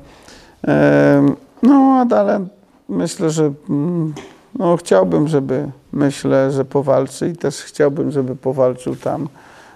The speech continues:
E, też tam się spotkał z niezłymi końmi. Jeżeli ma się liczyć w derby, no to musi tutaj również się policzyć. I na zakończenie dnia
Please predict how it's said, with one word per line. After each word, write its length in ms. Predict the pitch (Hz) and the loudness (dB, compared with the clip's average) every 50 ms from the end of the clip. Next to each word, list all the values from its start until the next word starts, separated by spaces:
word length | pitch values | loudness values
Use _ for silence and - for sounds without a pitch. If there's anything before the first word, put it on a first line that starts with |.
| - - | -14 -8
E, 360 | - 139 143 147 143 139 135 - | -6 -4 -2 -2 0 -2 -2 0
też 160 | - 151 143 | 0 -2 -2
tam 200 | - - 147 143 | 0 -2 -2 -2
się 140 | 147 - - | -4 -8 -12
spotkał 480 | 131 - - 139 135 - - 143 135 139 | -12 -10 -8 -8 -8 -6 -6 -6 -6 -6
z 100 | 151 147 | -6 -6
niezłymi 480 | 135 139 156 143 135 139 139 139 127 | -6 -6 -6 -4 -4 -2 -2 -2 -4
końmi. 580 | 131 - - 131 131 135 135 135 135 131 131 - - - - - - - - - _ _ _ - | -4 -4 -4 -2 0 0 0 0 0 -2 -4 -6 -8 -16 -20 -20 -20 -20 -20 -20 _ _ _ -8
Jeżeli 600 | - 135 147 143 135 135 135 139 143 139 135 143 135 - - - | -6 -4 -2 0 0 2 2 2 2 0 0 -2 -6 -12 -10 -6
ma 140 | 143 139 | -4 -4
się 180 | 143 - - 135 | -4 -4 -4 -2
liczyć 380 | 135 131 131 - 139 131 151 131 | -2 -4 -4 -6 -8 -8 -8 -8
w 80 | 139 | -6
derby, 460 | 147 - 117 117 113 135 120 - 120 | -2 0 0 0 0 -2 -2 -2 -4
no 160 | 107 107 - 127 | -4 -4 -6 -8
to 220 | - - - - - - - - - - - - - - - - - - - 262 - - - | -8 -8 -8 -8 -8 -12 -20 -20 -20 -20 -20 -20 -20 -20 -20 -20 -20 -16 -14 -14 -10 -6 -2
musi 440 | 143 147 139 143 135 - - 139 127 | 0 2 2 2 0 0 -2 -4 -4
tutaj 420 | - 135 131 127 127 127 123 131 - - | -2 -4 -2 2 2 2 0 0 -4 -4
również 440 | 143 131 127 131 147 139 127 131 - | -2 -2 -2 -2 -4 -4 -6 -6 -6
się 160 | - - - | -4 -4 -4
policzyć. 720 | - - 131 131 131 135 - - - - - - - - - - - _ _ - - - - - - - - - - - - - - - - - - - _ - | 0 2 2 4 4 2 0 -2 -6 -8 -6 -6 -6 -6 -8 -12 -16 _ _ -20 -20 -20 -18 -18 -16 -16 -16 -16 -18 -18 -18 -18 -18 -18 -18 -18 -20 -8 _ 2
I 180 | - 202 196 196 | 4 6 6 6
na 180 | 196 185 175 | 6 6 6
zakończenie 680 | 160 165 160 156 - 160 156 147 - 160 156 151 151 151 | 6 4 4 4 4 4 4 4 4 4 6 6 6 4
dnia 400 | 165 143 143 143 143 143 143 143 | 4 2 2 4 4 4 4 2